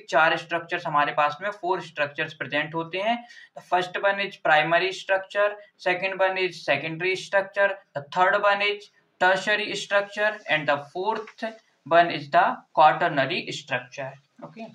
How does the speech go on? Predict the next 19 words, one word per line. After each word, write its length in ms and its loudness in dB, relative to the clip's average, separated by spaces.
सबसे 260 0
पहले 300 2
हम 220 -6
primary 440 4
structure 500 -2
के 120 -2
बारे 280 4
में, 180 0
protein 360 -4
का 100 0
जो 120 -2
primary 420 0
structure 460 -2
है 100 0
उसके 280 -6
बारे 260 2
में 160 -4
discuss 300 -10
करेंगे। 440 -6